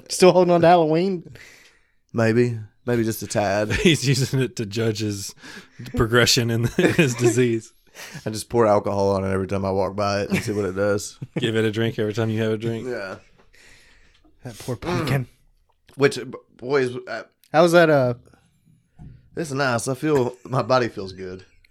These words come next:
Speaker 2: I feel calm
Speaker 1: Didn't you say
Speaker 2: and
Speaker 1: it was like a White Claw?
Speaker 2: s-,
Speaker 3: He
Speaker 2: it's
Speaker 3: did
Speaker 2: probably
Speaker 3: say that.
Speaker 2: comparable. Probably comparable.
Speaker 3: And
Speaker 2: It's
Speaker 3: it's
Speaker 2: not
Speaker 3: good?
Speaker 2: good.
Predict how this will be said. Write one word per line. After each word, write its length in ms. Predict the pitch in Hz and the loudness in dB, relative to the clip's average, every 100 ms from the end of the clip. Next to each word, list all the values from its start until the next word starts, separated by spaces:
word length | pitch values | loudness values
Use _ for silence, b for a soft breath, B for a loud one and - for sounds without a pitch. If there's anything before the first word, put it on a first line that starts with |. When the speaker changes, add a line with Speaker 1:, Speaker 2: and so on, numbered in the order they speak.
| _ _ _ | _ _ _
Speaker 2:
I 80 | - | -20
feel 200 | - 113 B B B B | -10 -10 B B B B
calm 160 | - - | 4 8
Speaker 1:
Didn't 100 | 190 | 8
you 60 | |
say 160 | 185 202 | 10 10
Speaker 2:
and 80 | 196 | 10
Speaker 1:
it 40 | |
was 80 | 180 | 8
like 140 | 180 | 4
a 80 | 170 | 2
White 240 | 156 156 165 | 4 4 2
Claw? 360 | 160 147 175 _ _ _ _ _ _ _ _ _ _ _ _ _ _ _ _ _ _ _ _ _ _ _ _ _ _ | 2 2 0 _ _ _ _ _ _ _ _ _ _ _ _ _ _ _ _ _ _ _ _ _ _ _ _ _ _
Speaker 2:
s-, 220 | 147 160 | -14 -6
Speaker 3:
He 80 | 135 | -6
Speaker 2:
it's 80 | 143 | -2
Speaker 3:
did 80 | 170 | 0
Speaker 2:
probably 160 | 165 | 0
Speaker 3:
say 180 | 127 180 | 0 0
that. 60 | 165 | 2
Speaker 2:
comparable. 460 | 131 95 98 98 _ _ B 285 B B _ | 0 -2 -6 -8 _ _ B -18 B B _
Probably 200 | 143 139 | -4 -4
comparable. 720 | 107 98 107 101 92 92 _ - | -6 -10 -8 -8 -12 -14 _ -6
Speaker 3:
And 100 | 131 | -4
Speaker 2:
It's 80 | 107 | -2
Speaker 3:
it's 60 | |
Speaker 2:
not 120 | 202 165 | -2 0
Speaker 3:
good? 200 | 117 160 | 2 4
Speaker 2:
good. 380 | 147 110 92 | 2 2 -4